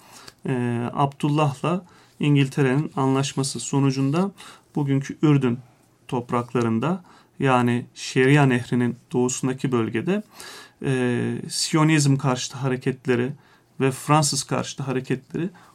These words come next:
kontrol etmek üzere, e, bir yönetim kurulduğunu görüyoruz Fil-, Filistin mandasına bağlı olarak. Daha sonra Burası bir emirlik haline geliyor bin dokuz yüz yirmilerde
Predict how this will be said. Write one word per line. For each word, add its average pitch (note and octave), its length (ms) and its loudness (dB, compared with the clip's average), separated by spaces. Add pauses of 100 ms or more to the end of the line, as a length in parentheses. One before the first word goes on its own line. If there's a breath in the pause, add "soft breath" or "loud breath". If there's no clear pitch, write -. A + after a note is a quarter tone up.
kontrol C#3+ 480 0 (120)
etmek C#3 360 -4
üzere, D3 380 0 (920 soft breath)
e, B2+ 320 0
bir F3 220 6
yönetim D#3 460 2
kurulduğunu A#2+ 440 2
görüyoruz A#2 400 -4
Fil-, B2 540 -2
Filistin B2 400 -2
mandasına A#2 600 0
bağlı A2+ 260 2
olarak. F#3 300 -4 (440 loud breath)
Daha F#3+ 180 8
sonra D3+ 460 2 (420 loud breath)
Burası C#3+ 300 0
bir D3 200 0
emirlik C#3 420 4
haline D3 300 0
geliyor D#3 360 -4 (120)
bin D3 80 -2
dokuz C#3 240 -6
yüz C3 120 -4
yirmilerde C3 640 0